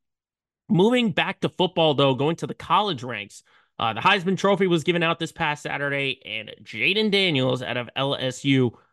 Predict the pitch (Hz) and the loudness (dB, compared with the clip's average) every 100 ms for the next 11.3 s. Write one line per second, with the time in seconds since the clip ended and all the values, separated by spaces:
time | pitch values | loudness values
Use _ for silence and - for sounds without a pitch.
0 | _ _ - 147 147 139 127 131 120 123 | _ _ -6 -2 0 -2 -4 -6 -2 0
1 | 123 113 110 123 - - 120 127 120 113 | 0 -2 -4 -6 -6 -10 -6 -6 -6 -10
2 | _ _ _ _ _ _ _ - 147 214 | _ _ _ _ _ _ _ -8 -2 -2
3 | - 185 180 202 214 151 - 151 117 - | -2 -6 -4 -4 0 -2 0 -4 -4 -8
4 | 123 120 110 117 110 101 _ _ - - | -8 -8 -8 -10 -10 -12 _ _ -20 -8
5 | 127 117 120 120 110 110 - 117 - - | 0 0 0 -4 -6 -8 -6 -6 -6 -10
6 | 104 95 - - 226 233 220 175 151 156 | -12 -12 -12 -2 0 0 -2 -2 0 -2
7 | - 160 156 151 151 - _ _ _ _ | 0 0 2 2 0 -2 _ _ _ _
8 | _ _ _ 196 220 220 196 180 170 170 | _ _ _ 4 4 4 2 2 2 0
9 | 165 156 147 - 139 139 123 131 127 120 | 0 0 -2 -4 -4 -4 -6 -12 -12 -14
10 | - 196 196 214 214 208 160 151 135 127 | -10 -2 0 2 0 0 0 0 0 0
11 | 127 127 123 | 2 2 0